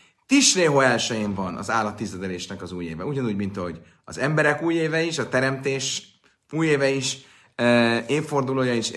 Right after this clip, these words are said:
Tisré hó elsején van, ugyanígy az állat tizedelés szempontjából is Tisré hó elseje az új év.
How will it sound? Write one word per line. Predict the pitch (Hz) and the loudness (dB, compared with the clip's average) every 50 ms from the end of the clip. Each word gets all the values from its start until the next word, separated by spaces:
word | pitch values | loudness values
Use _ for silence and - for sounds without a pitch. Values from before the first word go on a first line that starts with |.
| 107 | -8
Tisré | - 151 143 - - 143 | -6 -4 -4 -2 0 0
hó | 127 117 120 120 | 0 0 0 2
elsején | 120 123 123 120 - - 120 113 110 | 2 2 0 0 -2 -4 -4 -4 -2
van, | 107 110 107 - | -2 -2 -4 -4
ugyanígy | 143 151 139 123 117 131 139 135 135 127 - | -4 -2 -2 0 0 0 0 -2 -2 -4 -4
az | - 98 - | -6 -6 -4
állat | - 123 135 131 127 117 120 | 4 6 8 8 8 4 0
tizedelés | - 120 98 107 98 92 92 87 82 80 | -2 -4 -4 -4 -4 -4 -4 -4 -6 -6
szempontjából | - 113 110 113 110 107 98 90 104 95 92 92 92 | -6 -4 -4 -4 -4 -6 -6 -4 -4 -4 -4 -4 -6
is | 87 - - - | -8 -8 -10 -10
Tisré | - 123 127 131 - - 101 | -8 -8 -6 -6 -6 -4 -6
hó | 92 - 85 64 | -6 -6 -6 -8
elseje | 92 104 98 98 95 - 104 92 87 90 - - | -6 -4 -4 -4 -4 -4 -6 -6 -6 -6 -8 -8
az | - 92 87 | -10 -10 -6
új | 92 95 87 | -6 -4 -6
év. | 80 71 | -6 -8